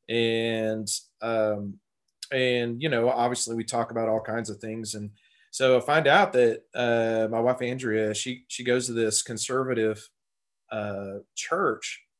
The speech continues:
and I go, "Oh, tell me about it." And so she tells, tells me about how they stick to the Bible and, and,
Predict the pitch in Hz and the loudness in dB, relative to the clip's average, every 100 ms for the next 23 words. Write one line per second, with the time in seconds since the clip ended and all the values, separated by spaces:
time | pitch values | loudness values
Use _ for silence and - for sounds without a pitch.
0 | - 123 123 120 120 117 113 101 - 131 | -6 -2 0 0 0 0 -2 -2 -2 0
1 | 120 143 285 370 359 _ - 262 330 160 | 4 6 6 6 2 _ -8 -4 -2 -2
2 | 110 95 92 120 113 139 131 123 147 139 | -2 -2 -4 -6 -4 0 2 0 -2 -2
3 | 127 127 120 - 135 120 120 113 107 113 | 0 0 -4 -10 -8 -6 -4 -2 -2 -2
4 | 110 101 - 120 - 95 92 - 185 180 | -4 -4 -6 -6 -8 -12 -10 2 6 8
5 | 175 160 156 147 - - _ - 123 117 | 8 8 8 4 -4 -20 _ -2 2 4
6 | 117 113 113 - _ 131 120 117 113 | 4 2 -2 -10 _ -2 2 2 0